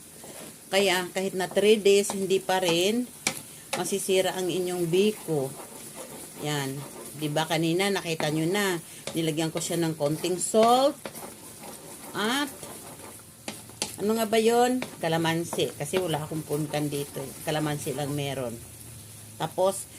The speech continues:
nilagyan ko na rin ng keso ito. Konti. Tapos, mamaya,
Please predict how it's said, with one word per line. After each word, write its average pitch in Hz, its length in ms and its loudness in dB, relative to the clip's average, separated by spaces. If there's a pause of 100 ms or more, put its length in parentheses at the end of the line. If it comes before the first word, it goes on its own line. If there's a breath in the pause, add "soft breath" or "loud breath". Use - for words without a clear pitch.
nilagyan 254 400 6
ko 269 160 0
na 262 80 4
rin 247 160 2
ng 220 160 4
keso 190 400 4
ito. 135 320 -4 (1040)
Konti. 165 560 4
Tapos, 190 800 2
mamaya, 196 640 2